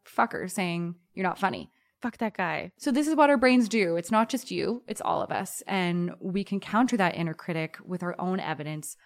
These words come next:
Speaker 1: of why we can do these things that we want to do,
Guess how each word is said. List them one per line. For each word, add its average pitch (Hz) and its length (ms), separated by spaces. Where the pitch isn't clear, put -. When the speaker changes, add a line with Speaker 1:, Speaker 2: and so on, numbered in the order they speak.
Speaker 1:
of 156 220
why 175 120
we 196 140
can 247 520
do 185 180
these - 240
things - 240
that - 100
we - 140
want - 200
to 90 60
do, - 320